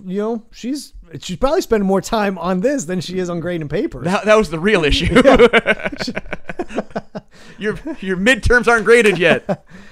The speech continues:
Speaker 1: Uh, Coppage, Coppage said she chose the site because its content is available only to subscribers, and she thought it would p-, help protect her identity.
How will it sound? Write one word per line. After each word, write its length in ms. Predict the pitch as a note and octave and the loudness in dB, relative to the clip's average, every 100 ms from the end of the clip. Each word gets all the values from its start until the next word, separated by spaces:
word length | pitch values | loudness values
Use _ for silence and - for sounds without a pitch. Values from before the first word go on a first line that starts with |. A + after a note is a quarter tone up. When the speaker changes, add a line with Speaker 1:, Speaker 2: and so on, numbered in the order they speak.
| - - | -20 -2
Speaker 1:
Uh, 280 | F#3 A3 G#3 F#3 D3 | 2 4 2 -2 -2
Coppage, 520 | - D#4 D4 F#3+ G#3 | 6 6 6 -6 -12
Coppage 400 | D#3+ A3 B3+ F3+ D#3 | -8 -6 -4 -6 -4
said 240 | G3 F3 | -4 -4
she 140 | - | -6
chose 240 | D3+ G3 E3 | -6 -6 -6
the 80 | E3+ | -6
site 220 | F#3+ D#3+ | -6 -6
because 200 | D#3 D#3 | -6 -6
its 120 | C3 | -6
content 420 | F3+ E3 F3 E3+ | -8 -6 -6 -8
is 260 | D3+ C#3 - _ | -10 -12 -12 _
available 520 | C#3+ F#3+ A#3 A3 A3 F3 | -4 2 4 4 0 0
only 180 | E3+ | -4
to 80 | C#3 | -6
subscribers, 640 | B2+ B2+ - F#3+ G3 F3+ D3 | -10 -14 -8 -6 -4 -4 -6
and 100 | C3 | -12
she 140 | C3 | -10
thought 220 | D#3 D3 | -8 -8
it 40 | C3 | -8
would 160 | A#2+ | -10
p-, 80 | A#2+ | -12
help 200 | C#3+ D3 | -10 -10
protect 320 | C3+ - C3 | -12 -12 -12
her 100 | A2+ | -12
identity. 460 | A2+ D3 F#3 C#3 | -8 -4 -4 -6